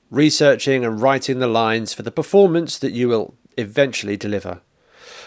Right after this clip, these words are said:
There are, of course, companies that offer script writing services for a fee, and there is nothing to stop you from going to them if you wish. I have assumed, however,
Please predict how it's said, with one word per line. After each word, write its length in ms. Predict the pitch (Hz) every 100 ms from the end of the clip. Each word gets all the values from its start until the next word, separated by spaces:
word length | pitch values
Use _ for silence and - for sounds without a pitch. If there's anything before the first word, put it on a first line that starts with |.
| -
There 180 | 165 202
are, 260 | 190 196 190
of 160 | 175
course, 460 | - 175 175 175 156
companies 540 | - 170 165 165 160
that 140 | 156 127
offer 220 | 127 123
script 460 | - - 151 160 156
writing 320 | 151 147 143
services 560 | - 139 127 - 123
for 140 | - 117
a 60 |
fee, 400 | 104 110 104 98 - _ - - -
and 120 | 139 160
there 120 | 170
is 120 | 160
nothing 540 | 196 220 185 110 95
to 100 | -
stop 440 | 101 - 156 - 110
you 120 | 101
from 220 | - 104
going 300 | 101 127 123
to 120 | 127
them 280 | 110 117 113 - - _ -
if 220 | 107 104
you 80 | 98
wish. 420 | 95 - - - _ _ _ -
I 60 |
have 160 | 202 214
assumed, 400 | - 196 185 165
however, 360 | 151 143 156